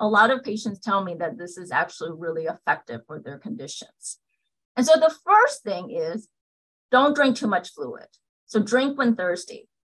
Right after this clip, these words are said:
So, you know, our bodies are very smart. If you drink extra fluid it doesn't need, guess what? It just makes you go to the bathroom more. It makes you urinate it out.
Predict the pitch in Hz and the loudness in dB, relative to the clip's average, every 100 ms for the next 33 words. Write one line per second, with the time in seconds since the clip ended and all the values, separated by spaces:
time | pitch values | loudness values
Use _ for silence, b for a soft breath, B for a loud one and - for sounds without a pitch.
0 | _ _ - - 277 262 - 294 311 269 | _ _ -6 4 8 8 4 2 4 6
1 | 349 403 226 233 233 226 196 175 156 160 | 4 4 4 4 4 -2 -4 -6 -6 -8
2 | 170 175 - - - - _ 208 208 247 | -8 -10 -12 -14 -16 -20 _ -2 0 0
3 | 226 302 359 - 240 233 - 240 226 190 | 0 -4 -6 2 2 2 -2 -2 -2 -2
4 | 208 226 220 190 - 175 220 214 214 233 | 0 0 -4 -6 0 2 2 2 2 0
5 | 262 _ _ _ _ _ _ 190 208 - | -2 _ _ _ _ _ _ -2 0 2
6 | 180 - 185 - 220 220 226 180 180 175 | 2 2 -4 -6 -4 0 0 -2 -8 -14
7 | 165 165 160 175 170 - - - - - | -8 -6 -6 -10 -10 -8 -8 -10 -18 -18
8 | - - 180 190 - 208 170 160 156 139 | -20 -14 -10 -10 -10 -10 -8 -8 -8 -10
9 | 143 113 110 - - - | -12 -14 -8 -8 -8 -18